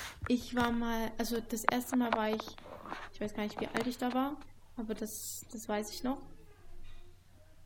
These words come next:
Dann war ich zum Geburtstag, hab ich das mal geschenkt gekriegt, da hatte ich auch ein Training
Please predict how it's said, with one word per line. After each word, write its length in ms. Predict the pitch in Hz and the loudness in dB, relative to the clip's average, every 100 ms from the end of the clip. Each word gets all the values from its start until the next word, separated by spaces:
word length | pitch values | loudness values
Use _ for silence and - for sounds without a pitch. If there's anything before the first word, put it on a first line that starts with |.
| - | -2
Dann 480 | 226 220 220 220 247 - - - - - | 2 4 6 4 0 -8 -14 -14 -12 -6
war 260 | 214 208 214 | -2 2 4
ich 680 | 214 208 - - - - - - - - - - - - - - | 4 0 -6 -8 -10 -12 -14 -16 -18 -16 -16 -16 -14 -14 -12 -4
zum 460 | - 226 208 214 | 2 2 4 6
Geburtstag, 460 | 202 208 277 285 294 | 6 8 8 8 4
hab 100 | 294 | 4
ich 40 | 285 | 2
das 160 | 269 - | 0 4
mal 140 | 269 | 6
geschenkt 360 | 262 262 254 262 | 6 6 6 8
gekriegt, 280 | 269 247 208 | 8 8 6
da 60 | |
hatte 140 | 226 220 | 2 2
ich 100 | - | 0
auch 120 | 214 | 2
ein 160 | 220 - | 2 2
Training 720 | - 247 269 285 285 294 | 6 8 10 8 10 10